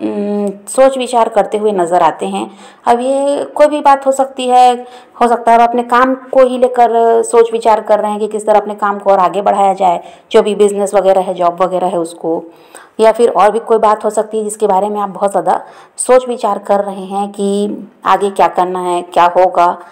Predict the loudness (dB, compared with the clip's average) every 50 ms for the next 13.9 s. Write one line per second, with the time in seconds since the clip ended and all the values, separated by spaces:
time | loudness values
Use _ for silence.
0 | -20 -20 _ _ 0 0 2 2 2 2 2 2 2 0 0 2 2 2 2 2
1 | 0 0 2 2 2 0 0 -4 -8 -6 -2 -2 0 2 2 2 2 0 0 0
2 | 0 -2 -2 -2 -4 -4 -2 -2 0 2 2 2 2 2 0 -2 -6 -6 -6 -8
3 | -8 -10 -12 -20 -20 _ _ _ _ _ _ _ _ _ -20 -20 _ _ _ _
4 | _ _ _ _ -20 -20 -20 -20 _ _ 0 2 2 0 0 -2 -2 0 0 0
5 | -2 -4 -4 -2 -2 0 0 0 0 0 0 2 0 0 0 0 -2 -4 -4 -2
6 | 0 0 0 0 -2 -4 -6 -4 -2 -2 -4 -4 -4 -4 -4 -2 -2 -2 -2 0
7 | 0 -2 -2 -4 -4 -2 0 0 0 -2 -4 -2 -2 -4 -4 -4 -8 -12 -14 -18
8 | -20 -14 -4 -2 -2 0 -2 -4 -6 -6 -4 -2 0 0 0 0 0 -2 -2 -4
9 | -4 -2 -2 -2 -2 -2 -2 -2 -2 -4 -4 -6 -6 -8 -4 -2 -2 -2 -2 0
10 | 0 0 2 2 0 -2 -4 -6 -2 -2 -2 -2 -2 -2 -4 -2 -2 0 0 0
11 | -2 -2 -2 -2 -2 0 0 0 0 0 -4 -6 -6 -8 -8 -8 -8 -8 -8 -8
12 | -8 -10 -10 -12 -18 -20 -20 -20 -20 -8 _ 2 2 2 2 2 -2 -2 0 0
13 | 0 0 0 -2 -2 0 0 0 0 -2 -4 -2 -4 -4 -2 -2 -2